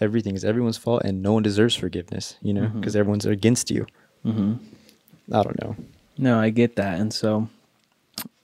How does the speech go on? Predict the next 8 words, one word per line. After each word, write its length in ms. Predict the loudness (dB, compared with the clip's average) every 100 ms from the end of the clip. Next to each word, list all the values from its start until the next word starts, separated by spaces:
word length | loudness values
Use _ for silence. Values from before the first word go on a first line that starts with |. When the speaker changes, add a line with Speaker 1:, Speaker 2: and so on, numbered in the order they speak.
| -2
Speaker 2:
uh, 480 | 0 2 0 -2 -6 -4
I 140 | 0
definitely 360 | 2 2 0 0
think 180 | 2
there's 200 | 2 0
levels 300 | 0 0 -2 -4
to 120 | -2
it. 240 | 0 -4